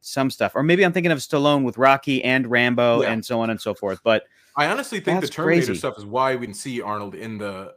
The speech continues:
Speaker 1: Yeah.
Speaker 2: in the Predators that we did get. And I will say
Speaker 1: Mm-hmm.
Speaker 2: though, in, like,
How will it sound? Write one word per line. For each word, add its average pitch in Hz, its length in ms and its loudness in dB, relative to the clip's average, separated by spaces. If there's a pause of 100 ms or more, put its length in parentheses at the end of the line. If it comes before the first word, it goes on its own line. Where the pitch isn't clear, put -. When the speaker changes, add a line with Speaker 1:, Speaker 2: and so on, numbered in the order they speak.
Speaker 1:
Yeah. 101 460 -6
Speaker 2:
in 98 60 -4
the 113 180 -10 (100)
Predators 113 680 -4
that 117 220 -6
we 107 140 -10
did 101 340 -12
get. 113 360 -8 (100)
And 131 140 -2
I 127 60 0
will 120 120 -4
say 110 200 0
Speaker 1:
Mm-hmm. 160 80 -2
Speaker 2:
though, 123 240 0
in, 127 400 -8
like, 117 260 -6